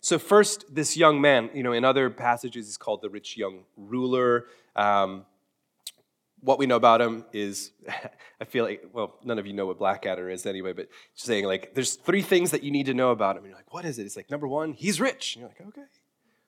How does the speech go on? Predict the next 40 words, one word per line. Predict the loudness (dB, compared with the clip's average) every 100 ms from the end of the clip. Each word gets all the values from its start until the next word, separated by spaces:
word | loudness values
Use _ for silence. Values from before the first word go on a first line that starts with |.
| _
Number | -10 -8
two, | -8
he's | -6 -4 -2
young | -2 -2 -8 -14 _ _ _ _ -12
and | -6
he's | -6
a | -6
ruler. | -6 -6 -8 -8
These | -10
are | -8
the | -10
three | -8 -6
things | -4 -2
that | -2
we | -4
know | -4
about | -2 -2 -6
this | -10
guy. | -8 -6 -8 _ _ _ _
If | -8
you | -4
saw | 2 4
Blackadder, | 4 2 2 -2
you'd | -4 -6
know | -4
that's | -2 -2 -4 -8
hilarious. | -6 -6 -6 -2 4 6 4 2 -2 -8 -12 -12 _ -20 _ _ _ _
Um, | 2 6 6 4 -2 -10 _ _ _ _ _ _ _ -14 -14 _ -20 _ _ _ _
so | -2
he | 2 2
comes | 0 2 8 10 8 6
and | 0
he | 0
says | 4 4 4 2 -2
to | -6
Jesus, | 0 2 4 2 2 0 -6 -8
"What | 6 8 8
must | 6 0 0
I | 0 0
do | 0 -8 -6 -4 -2 -6 -10